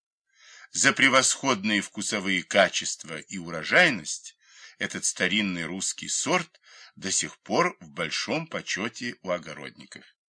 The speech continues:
Несколько похожа на петровскую соловецкая репа, но у нее больше зеленоголовых корнеплодов. Сорт репы карельская беломясая, окраску кожуры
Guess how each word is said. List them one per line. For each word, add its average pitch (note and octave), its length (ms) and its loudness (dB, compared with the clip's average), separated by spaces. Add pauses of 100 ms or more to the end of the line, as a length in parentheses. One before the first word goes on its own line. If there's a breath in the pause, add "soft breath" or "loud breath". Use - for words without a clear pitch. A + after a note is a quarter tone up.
(800 soft breath)
Несколько D#3+ 600 4
похожа D3+ 600 4
на G#2+ 140 2
петровскую F#2+ 760 -4
соловецкая F#2 1000 2
репа, D#2 460 -6 (400 soft breath)
но A2 160 4
у - 20 6
нее C#3 320 6
больше C3+ 760 2
зеленоголовых B2+ 1040 2
корнеплодов. D2+ 680 -12 (1160 soft breath)
Сорт G#3 500 6
репы E3+ 440 8
карельская B2+ 720 4
беломясая, F#2 1040 0 (240)
окраску A2 840 4
кожуры E2 680 -4